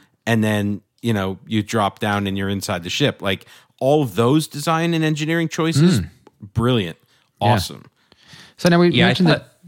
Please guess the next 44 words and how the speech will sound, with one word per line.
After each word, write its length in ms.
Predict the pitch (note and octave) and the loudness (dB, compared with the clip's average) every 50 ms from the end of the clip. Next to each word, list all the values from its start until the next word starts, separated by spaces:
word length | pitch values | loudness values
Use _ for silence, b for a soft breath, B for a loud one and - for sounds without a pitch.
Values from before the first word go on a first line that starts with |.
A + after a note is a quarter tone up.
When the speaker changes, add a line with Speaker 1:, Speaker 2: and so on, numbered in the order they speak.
| - _ | -12 _
Speaker 2:
Dean 240 | - C#3+ C#3+ D3 C#3 | 0 2 4 4 4
Speaker 3:
I 60 | - | 4
Speaker 2:
Egg 60 | G2+ | 2
was 60 | A2 A#2 A#2 | 2 2 2
Speaker 3:
was 40 | - | 2
Speaker 2:
di-, 180 | C#3 B2 A#2+ - | 2 0 0 0
I 20 | |
was 120 | B2+ B2 - | -2 -2 0
gonna 160 | C3+ A#2+ A2+ | 0 0 0
put 260 | - - - C#3 B2+ | -2 -4 -4 -2 0
in, 100 | A#2+ A2+ G#2+ - - | 0 -2 -2 -2 -2
insert 340 | C#3 A#2+ A#2+ - C3+ B2 | 0 0 0 2 2 0
and 80 | G2+ A2 | 2 0
just 120 | A2+ G#2+ | 0 0
say 80 | A#2 A2+ | 0 0
Dean 220 | F#2+ C3+ C#3 C#3 | 0 2 2 2
Egg 140 | C3 A#2+ A2 | 2 2 2
was 120 | A#2+ A2 - | 0 0 2
doing 160 | B2 A#2 A2+ | 2 2 2
the 100 | A2 G#2+ | 2 2
outside 400 | G#2+ - - - - A2+ A2 G#2 | 0 0 -2 -4 -2 -2 -2 -2
stuff 140 | - A2 - | -4 -6 -6
we 40 | G#2+ | -6
talked 220 | - - A2 G2 | -4 -4 -6 -4
about. 180 | G2 G2+ G#2 G2+ | -4 -2 -2 0
If 300 | G#2 G#2+ - - A#2 - | -2 -2 -4 -4 -2 0
we're 80 | B2+ B2 | 2 4
moving 280 | C3+ C#3+ C3+ A#2+ A#2 - | 4 4 4 2 2 0
into 300 | B2+ C3 C3 B2+ - A#2+ | 0 0 0 0 0 0
the 80 | G2 | -2
ship 240 | - - B2+ A2+ - | 0 0 -2 -2 0
and 100 | A#2+ A2 | 0 0
that 100 | G#2+ G#2 | 0 0
attack 380 | G2 F2+ - - A2+ G#2+ G#2+ - | -2 -2 -2 -2 -2 -2 -2 -4
sequence, 560 | - - G2+ F#2+ - G#2 F#2 F2+ A2+ - - | -4 -4 -4 -2 -4 -4 -6 -6 -8 -6 -4
once 220 | B2+ A#2+ A#2 A#2 | -2 0 0 0
we 80 | A#2+ G#2+ | 0 0
get 100 | G#2+ G#2 | 0 0
in 60 | G#2 G2+ | 0 0
the 60 | F#2+ | -2
ship, 240 | - - A2 G2+ - | -2 -2 -4 -2 -2
that's 200 | G2+ F#2 - - | -4 -4 -4 -6
atomic 320 | - - A#2 G2+ G2+ - | -6 -2 -2 -2 -2 -4
fiction. 440 | - - G#2+ - - - F#2+ F2 - | -4 -6 -6 -4 -4 -4 -4 -6 -8